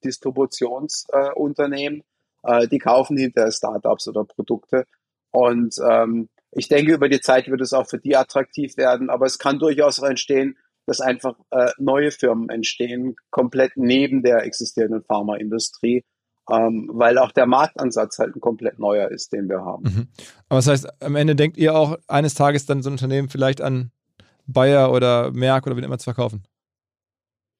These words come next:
Speaker 1: Äh, ja, aber es ist für uns nicht wichtig. Also das ist, äh, äh, auch nicht wirklich lukrativ, weil ich denke zum Beispiel, wenn ich eigentlich nur an Cy-, Cyclarity denke, ähm, äh,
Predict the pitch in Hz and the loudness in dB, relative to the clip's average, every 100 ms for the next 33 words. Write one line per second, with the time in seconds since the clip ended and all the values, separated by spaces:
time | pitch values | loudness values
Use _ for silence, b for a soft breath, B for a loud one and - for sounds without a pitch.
0 | _ _ - 127 127 123 123 - B B | _ _ 2 6 6 6 2 -14 B B
1 | _ _ _ _ _ - 117 123 131 127 | _ _ _ _ _ 0 4 6 6 4
2 | 135 - - - 160 160 - 135 110 117 | 0 -4 -10 -8 -4 -4 -4 -10 -8 -8
3 | - 107 - _ _ _ _ _ - 120 | -8 -12 -12 _ _ _ _ _ -4 -2
4 | 139 131 131 131 - 135 123 123 123 123 | -2 -4 -4 -6 -8 0 2 4 2 2
5 | 123 120 _ - 135 135 156 151 160 151 | 2 0 _ -2 0 0 -4 -4 -6 -4
6 | 131 151 - 127 - 135 123 131 117 131 | -8 -8 -4 -4 -4 -8 -4 -4 -2 -8
7 | 123 131 123 127 127 127 123 123 123 135 | -8 -10 -8 -4 -4 -4 -4 -4 -4 -4
8 | 131 131 - 135 - - 135 - 123 139 | -4 -6 -6 -8 -8 -2 -2 2 2 2
9 | 143 143 - 135 143 _ _ _ _ - | 0 -2 0 0 0 _ _ _ _ 0
10 | 120 123 123 117 _ _ _ 120 117 117 | 2 2 -2 -4 _ _ _ -2 0 0